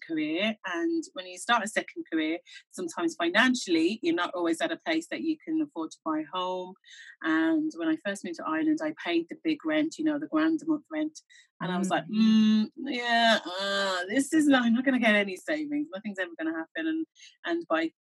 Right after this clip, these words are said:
Speaker 1: uh, finding Elder Home Share, it meant I have a chance to pay much cheaper rent, great company, and, um, uh, can actually save a bit of money,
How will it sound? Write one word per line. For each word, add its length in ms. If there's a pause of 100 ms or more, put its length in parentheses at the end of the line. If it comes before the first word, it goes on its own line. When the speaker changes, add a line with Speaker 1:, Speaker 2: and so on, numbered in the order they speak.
(140)
Speaker 1:
uh, 180
finding 340
Elder 500
Home 200
Share, 400 (340)
it 140
meant 260
I 80
have 120
a 40
chance 400
to 200
pay 120
much 240
cheaper 360
rent, 360 (480)
great 260
company, 680 (420)
and, 520
um, 480 (460)
uh, 240
can 220
actually 200
save 320
a 60
bit 220
of 120 (120)
money, 400